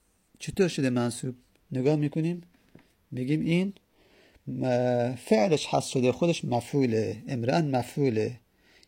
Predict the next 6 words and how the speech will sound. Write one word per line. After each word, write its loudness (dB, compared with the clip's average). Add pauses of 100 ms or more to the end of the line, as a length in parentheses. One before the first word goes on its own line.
(100)
یعنی 2
چی؟ 0 (580)
یعنی 2 (760)
دعه 4
و 2
نفسه، 0